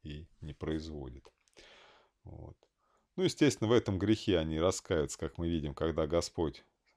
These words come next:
а, призвал их к покаянию. «Адам, где ты? Не совершали вы греха?» Они не стали, они обвинили во всём Бога. Ну, естественно. Кстати, почему Бог одевает именно в животное одежду? Почему мы, мы вот,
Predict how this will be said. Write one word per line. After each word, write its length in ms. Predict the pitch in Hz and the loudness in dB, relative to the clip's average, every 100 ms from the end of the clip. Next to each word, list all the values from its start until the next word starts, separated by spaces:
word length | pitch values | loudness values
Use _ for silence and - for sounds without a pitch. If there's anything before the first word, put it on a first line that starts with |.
| _ _ - | _ _ -12
а, 300 | 78 76 76 | -8 -6 -6
призвал 640 | - 90 90 87 76 69 | 0 0 2 2 2 0
их 140 | - - _ _ _ _ - - - | -8 -16 _ _ _ _ -20 -20 -20
к 80 | - | -6
покаянию. 840 | - 98 92 85 73 71 73 - - | 0 4 4 4 2 -2 -6 -10 -12
«Адам, 400 | - 80 78 78 71 | -4 -2 0 -2 -2
где 300 | 78 117 120 | 0 2 2
ты? 400 | - 87 76 65 - | 0 -4 -4 -8 -12
Не 440 | 80 80 82 80 | -10 -8 -6 -6
совершали 640 | - 85 82 - 90 76 | -4 -2 -2 -2 -2 -2
вы 120 | 73 73 | -4 -4
греха?» 560 | 80 90 - 123 123 - - - | -2 -2 0 0 -2 -8 -20 -6
Они 200 | 113 113 | -2 0
не 160 | 85 78 | -2 -4
стали, 480 | - - 123 117 104 | -4 2 2 2 -2
они 260 | 90 85 | -4 -4
обвинили 460 | 78 69 76 76 71 | -4 -4 -6 -6 -4
во 120 | 71 | -6
всём 320 | 71 - 80 | -8 -8 -8
Бога. 460 | 80 123 113 95 78 _ | -4 -4 -2 -6 -6 _
Ну, 200 | - 170 | -14 -10
естественно. 600 | 127 - 120 123 - 78 - - _ _ | -10 -6 -4 -4 -6 -10 -10 -20 _ _
Кстати, 420 | - - 143 120 - | -20 0 4 4 0
почему 360 | 101 - 175 | -4 0 0
Бог 240 | 135 120 117 | 4 4 4
одевает 460 | 104 107 92 78 | 4 4 4 2
именно 260 | 87 80 80 | -2 -2 -4
в 80 | 73 | -4
животное 560 | 90 85 69 - 73 | -4 -2 -4 -8 -10
одежду? 240 | 69 69 73 | -10 -10 -12
Почему 300 | - 131 123 | -6 -2 -2
мы, 220 | 95 85 | 0 -4
мы 180 | - 104 | -2 0
вот, 180 | 98 - | 2 -2